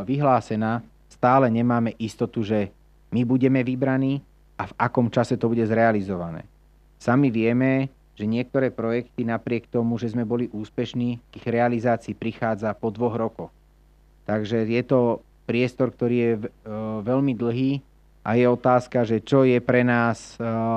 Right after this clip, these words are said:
v podstate najvýhodnejšie, ale to dnes, to poviem, že to je veštenie z kryštálovej gule,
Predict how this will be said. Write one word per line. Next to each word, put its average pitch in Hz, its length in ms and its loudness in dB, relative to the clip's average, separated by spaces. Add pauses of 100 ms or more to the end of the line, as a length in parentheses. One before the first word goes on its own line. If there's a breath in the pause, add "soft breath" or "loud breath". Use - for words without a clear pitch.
v - 80 -12
podstate 120 400 -2
najvýhodnejšie, 117 1120 -2 (480)
ale 107 720 -2
to 123 80 -2
dnes, 120 480 -6 (480)
to 110 80 -8
poviem, 117 320 -4
že 107 80 -4
to - 100 0
je 117 140 2
veštenie 113 320 -2
z - 80 -20
kryštálovej 107 560 0
gule, 110 320 2